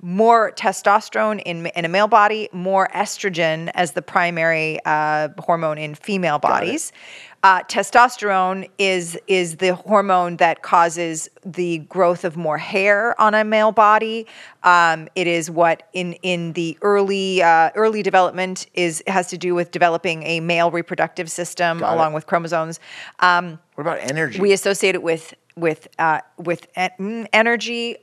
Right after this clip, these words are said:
Speaker 1: aggressive, like, and I don't wanna say, aggr-, I'm not saying aggressive necessarily, like, in a negative way, just that more sort of, like, uh, outward focused, supercharged energy versus, I would say,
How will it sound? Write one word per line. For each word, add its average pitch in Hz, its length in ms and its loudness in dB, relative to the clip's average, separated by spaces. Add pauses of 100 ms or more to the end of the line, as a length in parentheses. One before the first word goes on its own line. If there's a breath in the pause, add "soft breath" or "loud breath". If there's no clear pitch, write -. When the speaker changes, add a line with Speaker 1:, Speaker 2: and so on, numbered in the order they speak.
(100)
Speaker 1:
aggressive, 196 800 0
like, 170 240 0
and 190 80 2
I 202 60 4
don't 240 120 2
wanna 247 160 0
say, 208 300 0
aggr-, 180 280 -2
I'm 185 120 0
not 190 140 2
saying 226 180 -8
aggressive 180 360 -2
necessarily, 170 520 -4
like, 160 160 -4
in 160 80 -4
a 151 160 -6
negative 165 400 -2
way, 202 180 4
just 170 300 -8
that 160 200 4
more 170 260 -2
sort 160 200 -8
of, 156 120 -6
like, 151 260 -2 (480 loud breath)
uh, 170 220 4 (120)
outward 196 580 2
focused, 170 840 0
supercharged 185 1080 -2
energy 214 480 -4
versus, 170 920 -2
I 180 120 2
would 165 240 -8
say, 160 760 0